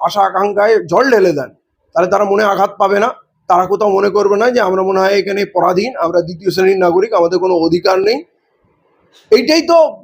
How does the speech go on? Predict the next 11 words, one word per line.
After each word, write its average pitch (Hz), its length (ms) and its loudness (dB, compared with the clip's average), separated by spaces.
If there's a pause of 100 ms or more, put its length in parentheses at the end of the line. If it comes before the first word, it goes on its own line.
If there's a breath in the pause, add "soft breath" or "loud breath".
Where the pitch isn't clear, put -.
(100)
মানে 226 400 0
কি 240 80 -8
বলবো, 233 280 2
বঞ্চনা, 247 640 0 (360)
যে 180 100 -2
তোমরা 262 340 2
সব 269 320 2 (100)
করতে 277 280 0
পারো 294 360 4
তৃণমূলের 262 600 2
ব্যানারে, 240 440 2